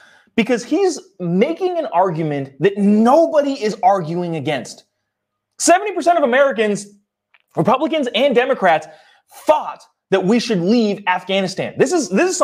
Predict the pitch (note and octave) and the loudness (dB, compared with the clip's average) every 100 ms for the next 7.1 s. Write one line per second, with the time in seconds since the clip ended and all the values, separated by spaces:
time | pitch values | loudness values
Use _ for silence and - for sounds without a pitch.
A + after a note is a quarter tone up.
0 | - D#3 - C#3 F3 B3+ G#3 A3+ A#3+ A#3 | 0 0 2 0 2 0 0 0 0 0
1 | A3+ A#3 B3 A#3+ A#3+ B3 B3+ A#3+ C#4 C4+ | 0 0 0 -2 -2 -2 -2 -2 -4 -4
2 | - - G3 A3+ C#4+ - - D#4 - D3 | -14 -4 0 0 0 -2 2 0 2 0
3 | C#3+ C3+ C3 D3 C#3+ C3+ - B2+ - C3 | 2 0 0 0 0 -2 -4 -6 -2 -2
4 | B2 C#3+ B2 - - - D3 F#3+ A#3 E4 | 0 0 0 -2 -6 2 2 4 2 2
5 | D4+ E3 C#3+ D3 C3+ C3+ _ F3+ F#3 E3 | 0 -2 -2 0 -2 -4 _ 0 2 2
6 | F3+ D#3 D3+ C#3 C3 C#3 C3 B2+ C3 B2 | 0 0 0 -2 -2 -2 -2 -2 -2 -2